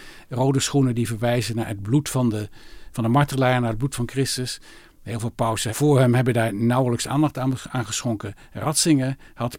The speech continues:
prachtige rode schoenen voor hem op maat gemaakt door een kleermaker uit het noorden van Italië. En daar genoot hij van. Het was een, een, een,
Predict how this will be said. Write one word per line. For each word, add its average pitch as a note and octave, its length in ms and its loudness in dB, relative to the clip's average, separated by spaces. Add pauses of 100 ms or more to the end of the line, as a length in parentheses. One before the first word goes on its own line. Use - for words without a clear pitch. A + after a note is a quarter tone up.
prachtige B2+ 460 -2
rode B2 300 0
schoenen A#2 400 -4
voor B2+ 160 -4
hem A#2+ 160 0
op A2 120 -6
maat A#2 280 0
gemaakt A2+ 400 -2
door G#2 120 -6
een A2+ 80 -4
kleermaker G#2 540 -8
uit A2 100 -10
het G#2 100 -8
noorden G#2 260 -8
van G2 120 -10
Italië. F#2+ 480 -10
En C3+ 320 -4 (420)
daar F3+ 120 6
genoot D#3+ 300 6
hij E3 120 2
van. F2+ 260 -4 (320)
Het D3+ 120 -8
was D3 180 0
een, C#3 200 4
een, C3 200 2
een, A#2+ 240 0